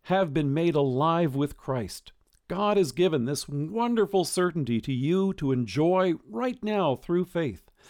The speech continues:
So Paul writes, "Praise be to the God and Father of our Lord Jesus Christ.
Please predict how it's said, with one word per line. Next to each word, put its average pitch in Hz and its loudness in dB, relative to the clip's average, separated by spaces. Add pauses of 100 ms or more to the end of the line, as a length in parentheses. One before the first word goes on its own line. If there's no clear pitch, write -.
(220)
So 180 0
Paul 202 2
writes, 180 0 (340)
"Praise 196 2
be 160 0
to 113 -2
the 123 -2
God 156 4
and 131 -2
Father 160 0
of 120 -4
our 110 -6
Lord 180 2
Jesus 202 -2
Christ. 123 -4